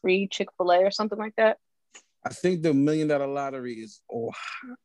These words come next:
Speaker 2: It's either Ohio or Minnesota, 'cause I definitely heard that on the radio the other day. I can't remember which state it was,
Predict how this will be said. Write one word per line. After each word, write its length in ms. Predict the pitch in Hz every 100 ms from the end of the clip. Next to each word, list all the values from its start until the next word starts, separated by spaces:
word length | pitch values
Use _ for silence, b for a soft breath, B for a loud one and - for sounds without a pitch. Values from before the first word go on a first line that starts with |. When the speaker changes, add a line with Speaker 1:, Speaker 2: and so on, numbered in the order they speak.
| _ B B
Speaker 2:
It's 140 | 127
either 220 | 165 180 160
Ohio 520 | 143 143 147 143 139
or 100 | 131
Minnesota, 720 | 123 120 107 - 104 90 92 -
'cause 120 | 104
I 80 | 110
definitely 380 | 110 120 120 117
heard 240 | 110 101
that 140 | 101
on 100 | 98
the 100 | 95
radio 380 | 92 95 - 101
the 60 | -
other 180 | - 92
day. 220 | _ _ _ _ _ _ _ _ _ -
I 40 |
can't 220 | - 113 104
remember 200 | 101 101
which 180 | 90 95
state 280 | - 87 85
it 80 | 87
was, 440 | - - - -